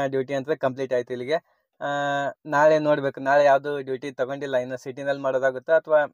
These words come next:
ಆ, ಔಟ್ಸೈಡ್ ತಗೊಳ್ಳೋದಾಗುತ್ತಾ, ಇನ್ನೂ, ಆ, ತಗೊಂಡಿಲ್ಲ ಯಾವ ಡ್ಯೂಟಿನ. ನಾನ್ ಮತ್ತೆ ಮುಂದಿನ ವಿಡಿಯೋದಲ್ಲಿ ಸಿಗ್ತೀನಿ. ಈ ವಿಡಿಯೋ ನಿಮ್ಗೆಲ್ಲ ಇಷ್ಟ ಆಗಿದೆ ಅನ್ಕೊಳ್ತೀನಿ. ಹಾಗಿದ್ರೆ ದಯವಿಟ್ಟು ನನ್ನ ಚಾನಲ್ನ ಸಬ್ಸ್ಕ್ರೈಬ್ ಮಾಡಿ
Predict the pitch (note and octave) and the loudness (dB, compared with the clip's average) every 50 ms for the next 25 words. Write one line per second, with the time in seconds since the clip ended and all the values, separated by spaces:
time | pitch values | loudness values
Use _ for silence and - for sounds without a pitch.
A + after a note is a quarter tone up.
0 | _ _ _ C3 C3 B2+ B2 B2 B2 A#2+ B2 B2+ B2+ - C#3 C3+ C3 B2+ C3 B2+ | _ _ _ -10 -6 -4 -2 -2 0 2 2 0 0 0 -2 -2 0 0 2 2
1 | B2+ B2+ B2 A#2+ - - B2 B2 C3 B2+ A#2+ B2 B2 B2 - - C#3 C3+ C#3+ D3+ | 2 2 0 -2 -2 -2 -2 0 0 0 0 -2 -4 -4 -6 -8 -8 -8 -6 -4
2 | D3 C#3+ C3+ B2 - B2+ A#2+ - - C3+ C3+ D#3 E3 E3+ E3 D3+ C#3 C3+ C#3 C#3 | -4 -4 -4 -6 -6 -8 -6 -2 0 0 2 2 2 0 2 4 4 4 4 4
3 | C3+ C3 A#2 C3 C3 C#3+ E3+ F3+ _ _ _ - _ _ _ D#3 C#3+ C#3+ D3+ D#3 | 0 -4 -6 -6 -8 -10 -10 -14 _ _ _ -20 _ _ _ 0 0 2 4 4
4 | D#3 - F3+ E3 D#3 D3+ D3 D3+ D#3+ D#3+ D3+ D3 D3 C#3+ D3 C#3+ C3+ - D#3 C#3 | 2 4 2 0 0 0 -2 -2 -2 -2 -4 -4 -6 -4 -4 -6 -6 -8 -14 -14
5 | _ - D3+ D#3 D3+ D3 D3 D3 C#3+ C#3 C#3+ C#3+ C#3+ C#3 C3+ B2+ C#3 C#3 C#3 C3+ | _ -12 -10 -10 -8 -8 -8 -8 -8 -6 -8 -8 -8 -10 -10 -8 -6 -2 -2 -2
6 | B2+ _ - C#3 C3+ C3+ B2+ C3+ C3 B2 - C3 B2 - C#3 D3 C#3+ C3 B2+ B2+ | -2 _ -2 -2 -2 -2 -4 -10 -10 -6 -6 -8 -8 -8 -8 -6 -4 -4 -2 -4
7 | C3+ C3 C#3 C3 C3 B2+ C3 C3 C3 C#3 C3 C3 B2+ - B2+ A#2+ B2+ B2+ B2+ B2+ | -4 -6 -6 -4 -2 -2 -2 -4 -6 -8 -10 -10 -8 -6 -6 -6 -6 -6 -6 -6
8 | B2+ - - A#2 - _ _ - C#3 C#3 - - C3 C3 C3+ C#3 D#3 | -6 -6 -8 -14 -14 _ _ 0 4 4 4 4 2 -4 -4 -4 -8